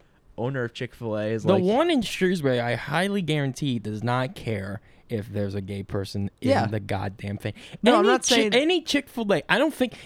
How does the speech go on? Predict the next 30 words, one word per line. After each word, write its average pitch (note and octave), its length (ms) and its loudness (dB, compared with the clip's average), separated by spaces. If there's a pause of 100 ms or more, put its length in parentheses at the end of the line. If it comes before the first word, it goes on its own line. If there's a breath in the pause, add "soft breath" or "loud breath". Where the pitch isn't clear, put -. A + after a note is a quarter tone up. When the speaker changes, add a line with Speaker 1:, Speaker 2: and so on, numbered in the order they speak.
Speaker 2:
it, - 160 0
this C4 120 0
is G#3+ 140 -4
not D#4+ 180 2
gonna D#4 120 2
be B3 80 2
one A3+ 180 2
of G3+ 60 2
those E3+ 160 2
Starbucks F3+ 640 2
scenarios D3 600 2
where C3 160 2
it's B2+ 140 -2
like, C3 220 0
"You F3 200 0
can't A3+ 300 0
be F#3 160 2
here D3+ 180 2
because C3 380 0
you're A#2 140 0
gay. F#3 460 -2
Get C#3+ 240 2
out." C3 360 2
<laughs> - 840 -10
Speaker 1:
That's, - 260 -4
that B2+ 80 2
was D#3+ 80 -2
a D#3 60 -2
Starbucks D#3 420 -2
thing? F4 240 -6